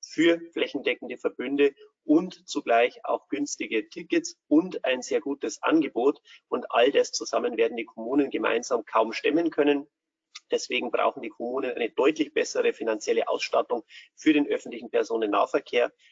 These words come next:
Nach meinem Dafürhalten wäre es auch angemessen, es zur Pflichtaufgabe zu machen und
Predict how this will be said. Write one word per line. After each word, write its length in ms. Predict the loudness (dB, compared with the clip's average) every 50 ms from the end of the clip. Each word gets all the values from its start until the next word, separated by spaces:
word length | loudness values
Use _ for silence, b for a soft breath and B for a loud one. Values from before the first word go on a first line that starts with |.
| _ _ -8
Nach 160 | -8 -6 -4
meinem 340 | -2 0 2 4 4 4 4
Dafürhalten 600 | 2 0 0 0 0 2 2 2 0 0 2 2
wäre 80 | 2
es 120 | 0 0 -2
auch 220 | -4 -6 -4 -4
angemessen, 640 | -6 -6 -4 -6 -2 -2 -2 -2 -2 -4 -10 -12 -12 _
es 160 | -16 -14 -6
zur 140 | -6 -6 -6
Pflichtaufgabe 840 | -6 -8 -10 -8 -8 -6 0 0 0 0 0 0 -2 0 0 -2 -6
zu 160 | -10 -6 -6
machen 340 | -4 -4 -4 -6 -10 -12 -12 _ _ _
und 240 | -10 -10 -10 -12